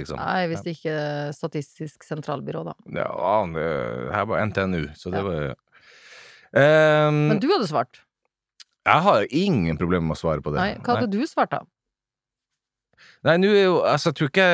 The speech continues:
Speaker 1: jeg tror jeg onanerer f-, sjeldnere enn en gang i uka, altså.
Speaker 2: Ja, det er skuffende lite, synes jeg.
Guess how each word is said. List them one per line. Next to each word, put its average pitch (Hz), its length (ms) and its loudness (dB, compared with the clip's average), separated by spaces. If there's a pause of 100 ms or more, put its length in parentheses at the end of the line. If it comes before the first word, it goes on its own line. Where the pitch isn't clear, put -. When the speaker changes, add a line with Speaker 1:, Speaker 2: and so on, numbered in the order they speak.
(480)
Speaker 1:
jeg 127 100 2
tror 160 100 0
jeg 170 100 0
onanerer 160 320 2
f-, - 520 -14 (260)
sjeldnere 120 760 0
enn 95 120 0
en 101 120 0
gang 82 160 -4
i 82 60 -4
uka, 82 220 -4
altså. 64 320 -10
Speaker 2:
Ja, 196 180 -2
det 208 180 -2
er 214 40 -4
skuffende - 560 -12
lite, 160 260 -6
synes 147 200 -10
jeg. 156 120 -10